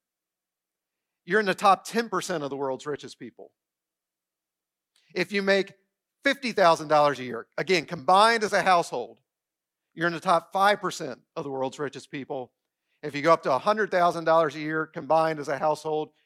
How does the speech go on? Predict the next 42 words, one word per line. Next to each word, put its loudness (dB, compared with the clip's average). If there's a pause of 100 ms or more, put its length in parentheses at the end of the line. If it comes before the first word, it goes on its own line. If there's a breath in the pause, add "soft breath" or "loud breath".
(140)
you're -8
in -8
the -16
top -2
one -6
percent -10 (440)
of -12
the -12
world's -6
richest -14
people. -20
So 0 (260 soft breath)
let's -2
face -4
it, -12 (200)
we -4
are 4
rich. -14 (500)
And -18
this -6
scripture -6
is -2
applying -12
to -16
us. -20 (640)
We -4
are -2
very, 0
very, -4
very -6
blessed. -6 (1300)
And -10
so -4
Paul 0
says, -6
"Look, 0 (460)
you -4
are 4
rich." 2
And -8
he -6
says, -6